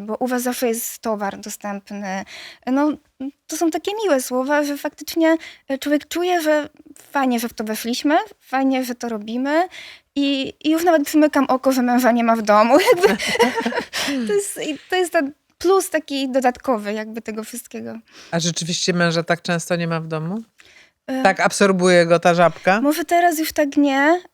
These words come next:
Speaker 1: ale na pewno te początki to tak. To w ogóle ja tak pamiętam, że nas wszystkich wtedy nie było. My wszyscy wtedy <laughs> byliśmy w żabce.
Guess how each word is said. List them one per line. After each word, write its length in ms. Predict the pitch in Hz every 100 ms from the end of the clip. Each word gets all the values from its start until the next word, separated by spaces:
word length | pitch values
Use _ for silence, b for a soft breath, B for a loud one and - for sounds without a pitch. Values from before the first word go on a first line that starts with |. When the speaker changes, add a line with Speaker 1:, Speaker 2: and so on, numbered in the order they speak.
| _
Speaker 1:
ale 360 | 262 262 277 277 -
na 120 | 254
pewno 280 | 285 277 262
te 100 | 262
początki 540 | 262 254 233 - 226
to 120 | 214
tak. 380 | - 190 180 -
To 340 | - 254 180
w 60 | 254
ogóle 260 | 269 285 294
ja 220 | 277 262 262
tak 160 | 269 -
pamiętam, 480 | 277 254 254 262 247
że 220 | 247 233
nas 220 | 247 285
wszystkich 320 | - 539 311
wtedy 220 | - 220
nie 100 | 226
było. 140 | 220 226
My 120 | 254
wszyscy 300 | 294 - -
wtedy 280 | 269 277 370
<laughs> 20 |
byliśmy 480 | 320 320 302 262 294
w 40 | -
żabce. 420 | 233 - -